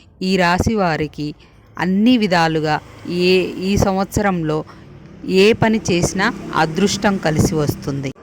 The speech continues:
తరువాత మీనరాశి. ఈ మీనరాశి వారికి మహాలక్ష్మి కటాక్షం ఉంటుంది. ఈ మీనరాశి వారిపై మహాలక్ష్మి కటాక్షం ఉంటుంది. ఈ రాశి వారికి వైకుంఠ ఏకాదశి రోజు నుండి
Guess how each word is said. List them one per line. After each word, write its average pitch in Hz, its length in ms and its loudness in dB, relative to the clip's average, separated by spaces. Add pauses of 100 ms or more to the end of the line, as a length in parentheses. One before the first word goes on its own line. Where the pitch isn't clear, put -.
తరువాత 233 420 2
మీనరాశి. 190 760 0 (280)
ఈ 214 120 4
మీనరాశి 240 680 4
వారికి 175 580 0 (240)
మహాలక్ష్మి 208 880 0
కటాక్షం 160 720 -4
ఉంటుంది. 147 480 -8 (400)
ఈ 170 140 0
మీనరాశి 185 600 2
వారిపై 185 480 0 (260)
మహాలక్ష్మి 190 600 -2
కటాక్షం 160 600 -2
ఉంటుంది. 170 420 -2 (520)
ఈ 196 140 0
రాశి 208 380 2
వారికి 180 460 2 (300)
వైకుంఠ 214 480 2
ఏకాదశి 180 840 2
రోజు 156 280 4
నుండి 147 360 2